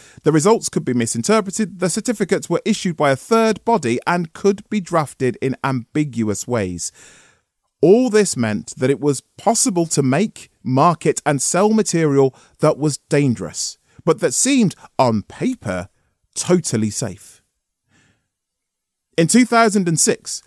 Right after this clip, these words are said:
Kingspan changed the chemical composition of its leading insulation, Cooltech K fifteen, but continued to sell it on the basis of a previous test.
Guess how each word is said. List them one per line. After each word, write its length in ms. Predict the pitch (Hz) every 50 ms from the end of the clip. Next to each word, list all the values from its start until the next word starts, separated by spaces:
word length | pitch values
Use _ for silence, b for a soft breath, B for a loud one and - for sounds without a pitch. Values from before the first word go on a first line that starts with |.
| b b b b -
Kingspan 500 | - 180 208 208 - - 214 214 208 185
changed 560 | - - 185 202 196 156 113 107 113 - -
the 100 | - 139
chemical 440 | - - 156 156 185 196 - 247 220
composition 640 | - 190 196 202 - 202 170 160 131 - - 131 -
of 160 | - 143 143
its 160 | 135 - -
leading 420 | 151 151 175 196 190 170 180 170
insulation, 840 | - - 165 156 - - 151 151 180 190 175 - - 98 107 139 b b b b b b b
Cooltech 640 | - - 170 160 147 - - 147 - - - - -
K 220 | - 151 139 135
fifteen, 720 | 123 - - 123 120 - - 240 240 175 120 95 101 101 b b b b b b b b b b _ -
but 140 | 202 -
continued 680 | - 233 220 - - - 214 247 277 262 233 185 156 151
to 120 | - 170 143
sell 340 | - - - 262 233 160 113
it 160 | 98 - - -
on 120 | - 151 151
the 60 | 143
basis 560 | 131 - 185 214 226 190 - - 196 175 - -
of 160 | - 160 165
a 60 | 165
previous 720 | - _ - - - 220 233 220 180 131 117 110 107 -
test. 440 | - - 180 107 92 - - - -